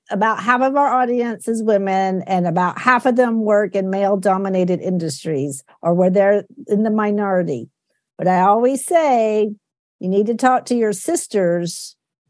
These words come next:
who work in all-female environments, because neither one is problem-free. The men are not the problem. The women are not the problem. It's human beings. And wherever there are humans, there's conflict,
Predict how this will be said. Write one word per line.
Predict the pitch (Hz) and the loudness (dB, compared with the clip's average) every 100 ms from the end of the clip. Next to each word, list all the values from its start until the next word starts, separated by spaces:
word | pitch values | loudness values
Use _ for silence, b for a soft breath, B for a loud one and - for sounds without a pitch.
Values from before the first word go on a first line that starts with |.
| _ - | _ -2
who | 202 | 0
work | 185 180 180 | 2 0 -2
in | 156 | -2
all-female | 190 175 - 269 240 165 | -2 -2 -2 -4 -2 -2
environments, | 156 151 139 131 139 131 - - _ _ | -4 -4 -4 -4 -6 -10 -12 -16 _ _
because | 175 - 180 165 160 - _ - | -8 -2 0 0 -2 -6 _ -2
neither | 208 220 269 302 302 | 2 6 6 6 4
one | 285 294 277 240 214 208 202 - | 4 2 2 2 2 0 -2 -4
is | 208 190 | -2 -2
problem-free. | 185 226 220 208 214 185 214 220 175 127 156 185 302 254 | 2 2 4 2 0 -2 0 0 0 -2 -2 -4 -4 -2
The | 208 226 | 2 4
men | 262 294 302 302 294 | 4 2 0 0 2
are | 254 | 4
not | 262 262 | 2 2
the | 254 | 0
problem. | 269 254 247 233 233 220 | 2 2 2 2 0 0
The | 208 | 2
women | 240 262 240 | 2 2 -2
are | 226 | -2
not | 214 - | -2 -4
the | |
problem. | 180 202 175 170 165 | -2 0 0 -2 -2
It's | 190 202 - - - _ | -2 -2 -6 -12 -14 _
human | - 349 320 | 4 4 4
beings. | 311 294 226 180 175 190 226 B B 220 | 2 2 2 0 -4 0 0 B B -6
And | 208 214 208 208 202 196 | -2 0 2 2 0 2
wherever | 208 233 262 269 | 4 4 4 4
there | 277 269 | 4 2
are | 247 | 0
humans, | 262 247 220 208 208 208 - _ _ | 0 0 -2 -2 -2 -4 -10 _ _
there's | 160 180 | -4 -4
conflict, | - 254 254 226 240 220 220 - | 0 2 2 0 0 2 0 -6